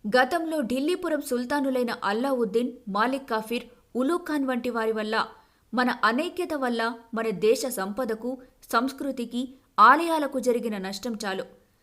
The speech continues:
జహీరుద్దీన్ ఇప్పుడిప్పుడే మొలుస్తున్న మొక్క. దాని వేర్లు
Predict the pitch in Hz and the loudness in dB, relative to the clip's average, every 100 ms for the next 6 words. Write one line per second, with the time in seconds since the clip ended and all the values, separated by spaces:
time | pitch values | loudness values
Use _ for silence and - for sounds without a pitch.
0 | _ - 196 240 269 262 254 220 220 - | _ -4 0 0 0 2 2 0 -2 -6
1 | 220 262 247 - 220 233 - 214 233 - | 0 2 2 2 2 2 0 -2 -2 0
2 | 262 226 202 190 190 202 - _ _ _ | -2 -4 -4 -6 -6 -8 -8 _ _ _
3 | _ - 196 254 247 240 247 247 254 | _ -2 4 6 6 4 4 4 -2